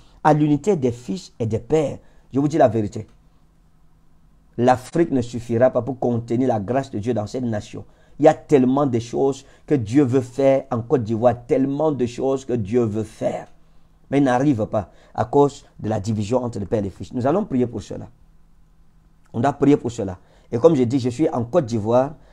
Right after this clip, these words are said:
et j'ai un programme tout à l'heure à partir de dix-sept heures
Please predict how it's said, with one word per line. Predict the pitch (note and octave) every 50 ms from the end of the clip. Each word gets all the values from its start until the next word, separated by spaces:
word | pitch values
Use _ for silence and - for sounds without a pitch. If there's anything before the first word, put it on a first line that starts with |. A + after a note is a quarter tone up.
| _ _ _ _ -
et | - A2+ A2+ A2+ A2+ A2 G#2+ G#2 G2+ G2 F#2 - - -
j'ai | G#2 G2 C3
un | C#3
programme | - - A#2 A2 B2+ B2+ A#2+
tout | C#3 B2 B2
à | A2+ A2
l'heure | A2 A2 G#2 F#2+
à | G2+ G#2
partir | - G#2+ A2 C3 C#3
de | A2+
dix-sept | G2+ G2 F#2 C3 B2+ A#2+ -
heures | A#2+ A#2 A#2 A#2